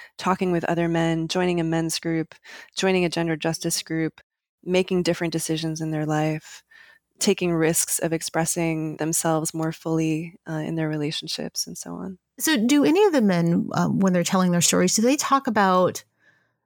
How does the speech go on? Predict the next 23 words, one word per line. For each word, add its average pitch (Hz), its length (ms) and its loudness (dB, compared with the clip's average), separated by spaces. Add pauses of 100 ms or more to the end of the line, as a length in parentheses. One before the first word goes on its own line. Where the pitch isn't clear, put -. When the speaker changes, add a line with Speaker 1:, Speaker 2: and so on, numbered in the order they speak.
(140)
Speaker 2:
the 202 120 4
violence 175 760 2
or 190 120 0
harm 175 440 2
they've 175 160 2
inflicted 180 520 0
on 175 340 2
other 196 280 2 (120)
people? 240 560 0 (200)
Speaker 1:
Yes. - 540 0
So 208 500 2 (280)
in 254 200 2
the 240 360 2
training 202 420 0
guide 165 560 0
for - 200 -6
this 165 200 -4
project, - 800 -6 (100)
um, 175 380 -8
there's 180 540 0
a 175 120 0
segment 175 580 0
on 170 540 -2